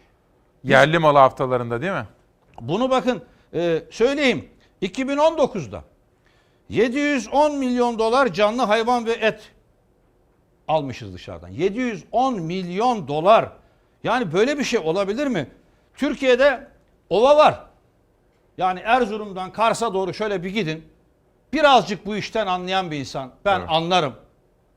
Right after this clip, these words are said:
Speaker 1: İyi bildiğim bir alandır bu alan. Ee,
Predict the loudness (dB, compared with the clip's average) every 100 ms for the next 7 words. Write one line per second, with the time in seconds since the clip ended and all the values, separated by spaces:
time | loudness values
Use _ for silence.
0 | _ _ _ _ -4 -2 -2 -4 -4 -4
1 | -4 -2 0 0 0 -4 -8 -8 -4 -4
2 | -4 -8 _ _ _ _ _ _ _ _
3 | -10 -8 -8